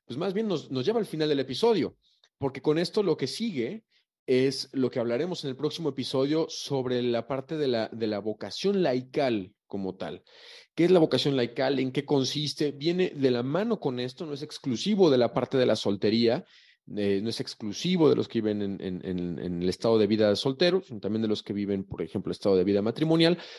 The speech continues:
pero vaya, nos está dando pie perfectamente para abordarlo en un episodio siguiente. Y pues con esto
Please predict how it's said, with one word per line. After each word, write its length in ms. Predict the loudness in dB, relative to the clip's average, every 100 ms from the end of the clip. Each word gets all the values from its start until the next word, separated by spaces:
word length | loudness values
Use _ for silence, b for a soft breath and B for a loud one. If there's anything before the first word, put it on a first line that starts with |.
| -2
pero 280 | 4 4 4
vaya, 260 | 2 4 4
nos 180 | 2 -4
está 240 | -4 -2
dando 460 | -2 -4 -2 -2 -4
pie 340 | -2 -2 -2
perfectamente 840 | -2 -4 -2 -2 -2 -4 -4 -6 -6
para 220 | -4 -4
abordarlo 640 | -4 -6 -4 -4 -6 -8 B B B
en 160 | 0 4
un 100 | 4
episodio 440 | 2 0 0 0
siguiente. 600 | 0 -2 -2 -2 -2 -8 b b b b _
Y 500 | 0 2 2 2 2
pues 240 | 2 -2
con 160 | 0 0
esto 480 | 0 0 -2 -2